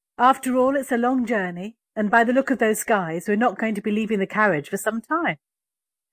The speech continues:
So why not pass the hours of some storytelling? The perfect thing for a late October evening. Are you quite comfortable there? Don't worry about Herbert, he won't hurt you. It's just this weather makes him nervous.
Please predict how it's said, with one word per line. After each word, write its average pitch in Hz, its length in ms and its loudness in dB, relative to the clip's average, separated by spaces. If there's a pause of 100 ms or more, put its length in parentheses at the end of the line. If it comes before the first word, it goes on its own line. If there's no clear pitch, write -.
(140)
So - 160 -6
why 453 200 4
not 427 180 2
pass 311 320 2
the 294 120 0
hours 214 340 4
of 214 80 -6
some 233 160 -8
storytelling? 165 840 -6 (640)
The 247 60 2
perfect 294 420 4
thing 302 280 2
for 202 120 0
a 175 40 2
late 196 280 2
October 180 400 -2
evening. 160 400 -4 (920)
Are 269 80 4
you 349 60 6
quite 403 220 0
comfortable 208 440 0
there? 139 320 -8 (460)
Don't 285 240 6
worry 226 240 4
about 214 220 -2
Herbert, 180 480 -6
he 247 140 0
won't 202 240 0
hurt 151 260 -8
you. 151 280 -4 (500)
It's 214 160 0
just 302 240 2
this 320 200 2
weather 233 300 6
makes 165 320 -4
him 156 120 -6
nervous. 143 680 -6